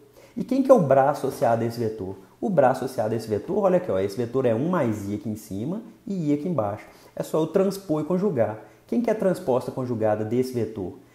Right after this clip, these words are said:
Transpor é transformar o que é coluna em linha. Então, eu transformei aqui, ó, o que é coluna virou linha. E conjugar é pegar tudo que tem I e trocar pra menos I. É isso, basicamente é isso. Então, eu tenho aqui, ó, um menos I e menos I. Só que, olha só, um menos I,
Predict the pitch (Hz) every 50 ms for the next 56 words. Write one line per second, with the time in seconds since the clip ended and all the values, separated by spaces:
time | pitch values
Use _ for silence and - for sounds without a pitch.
0 | _ _ _ _ _ - 190 190 190 185 190 - - 151 165 196 196 208 220 214
1 | - 208 190 165 151 151 - 165 160 - 180 175 165 160 156 170 190 220 240 269
2 | 254 247 220 175 156 135 110 95 - - - - - - - 196 208 - - -
3 | 240 214 - - - - - - - - - - - - 165 170 165 147 143 151
4 | 170 196 226 208 175 196 202 202 208 202 170 143 135 123 107 - - - - -
5 | - - - 185 - - 214 226 202 220 185 135 123 143 170 202 214 208 - 208
6 | 196 180 180 180 180 - 208 226 254 240 - - - 208 185 160 151 156 180 208
7 | 220 - - 185 - 208 208 202 190 185 185 196 190 190 196 202 190 170 147 143
8 | 143 143 - - _ _ _ _ - - 143 220 190 143 - - - - - -
9 | - - 120 117 - 147 139 120 120 120 - - 151 117 117 117 117 - - -
10 | - - _ - - 175 - 170 151 147 151 147 123 117 113 123 131 127 127 131
11 | 147 160 170 160 156 170 185 202 226 240 - 208 196 196 202 220 220 190 156 117
12 | 113 113 - - - - - - - - 190 190 226 - - 208 214 - 147 127
13 | 113 - - - 185 202 196 185 165 151 151 143 127 113 107 110 117 110 101 98
14 | -